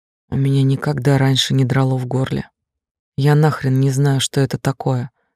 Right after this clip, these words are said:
но сейчас я смотрел на нее и вдруг понял, что я вообще ничего не знаю об этой жизни. Потому что она все уже получила и без меня. Теплое место, крышу над головой. И то, что искала,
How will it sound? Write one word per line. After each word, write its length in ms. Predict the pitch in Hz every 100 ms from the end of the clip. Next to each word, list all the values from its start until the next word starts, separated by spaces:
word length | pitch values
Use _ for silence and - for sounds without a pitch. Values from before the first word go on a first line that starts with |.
| _
но 140 | 135
сейчас 420 | 147 151 - 165 151
я 60 |
смотрел 440 | 131 139 139 151 143
на 80 | 139
нее 400 | 139 139 151 147 _ _ _
и 120 | 151
вдруг 340 | 127 135 147 -
понял, 460 | - 165 139 123 _ _ _
что 220 | - -
я 240 | 147 139 143
вообще 440 | 147 151 - 151
ничего 400 | 123 120 - 120
не 120 | 127
знаю 320 | 117 135 151 -
об 180 | 131 117
этой 220 | 120 139
жизни. 420 | 123 117 117 - - _ _ _ _ _ _ -
Потому 320 | 185 151 151
что 220 | - -
она 400 | - 143 156 180 _ _ _ _ _
все 220 | - -
уже 180 | 160 147
получила 560 | - 147 151 - 175 151
и 160 | -
без 200 | 139 143
меня. 380 | 151 156 139 - _ _ _ _ -
Теплое 340 | 190 - 143
место, 380 | 135 147 - -
крышу 360 | - 175 -
над 140 | 139 135
головой. 560 | 135 135 127 127 123 _ _ _ _ _ -
И 100 | 147
то, 160 | 175
что 220 | - -
искала, 480 | 147 - 139 135 127